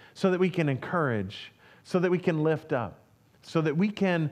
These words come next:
be friends that people are thankful for. And then let us also give thanks for our friends, those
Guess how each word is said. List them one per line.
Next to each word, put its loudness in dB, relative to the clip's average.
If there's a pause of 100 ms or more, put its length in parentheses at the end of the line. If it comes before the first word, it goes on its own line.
(360)
be 4
friends 2
that 0
people -2
are 2
thankful -4
for. -8 (640)
And 2
then 2
let 2
us 0
also -2 (360)
give 0
thanks -2
for -4
our 0
friends, -2
those 2